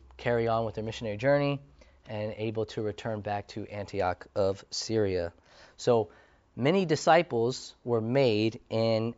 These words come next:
South Galatia by Paul and Barnabas. And then Paul probably writes this letter of Galat-,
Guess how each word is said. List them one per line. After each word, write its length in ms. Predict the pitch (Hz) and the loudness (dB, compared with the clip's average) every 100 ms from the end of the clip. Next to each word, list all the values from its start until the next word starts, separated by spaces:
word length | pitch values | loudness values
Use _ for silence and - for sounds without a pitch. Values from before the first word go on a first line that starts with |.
| - | -8
South 460 | - 113 113 - | 4 6 6 4
Galatia 540 | - 107 127 123 - 98 | -2 2 4 2 0 -2
by 220 | 98 104 | 2 0
Paul 480 | - - 120 120 117 | 0 4 8 8 6
and 180 | 107 104 | 0 -2
Barnabas. 720 | 113 127 117 95 101 - - _ - - - _ - | 6 6 6 2 0 0 -6 _ -20 -20 -20 _ -6
And 100 | 131 | 2
then 120 | 135 | 2
Paul 280 | 123 165 180 | 4 6 6
probably 460 | - 156 156 139 123 | 6 6 6 4 4
writes 400 | 123 156 170 - | 8 8 8 2
this 220 | 127 120 | 0 4
letter 260 | 113 117 | 4 6
of 240 | 120 120 139 | 4 2 2
Galat-, 460 | 127 117 113 - | 4 4 2 -2